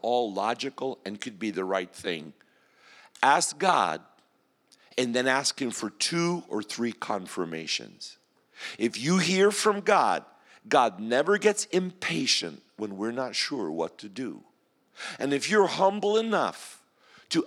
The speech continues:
ask him, then wait for an answer and ask him for two or three, minimum two, he will confirm one of those choices for you.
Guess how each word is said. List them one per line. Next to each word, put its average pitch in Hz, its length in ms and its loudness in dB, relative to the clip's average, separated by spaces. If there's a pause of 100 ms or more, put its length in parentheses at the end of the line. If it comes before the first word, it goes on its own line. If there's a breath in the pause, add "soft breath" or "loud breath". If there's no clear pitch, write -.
ask 220 460 4
him, 110 360 -2 (500 loud breath)
then 170 360 4
wait 220 300 6
for 170 200 4
an 123 100 -2
answer 104 540 -2 (280 loud breath)
and 185 240 2 (280)
ask - 400 6
him 160 140 -2
for 147 180 -2 (120)
two 247 500 6
or 151 160 6
three, 202 560 2
minimum 185 880 4
two, 117 420 0 (800 soft breath)
he - 160 -4
will 135 200 2
confirm 104 880 -4 (580 soft breath)
one 95 200 0
of 92 140 -6
those 90 220 -6
choices 76 480 -6
for - 180 -12
you. 95 320 -10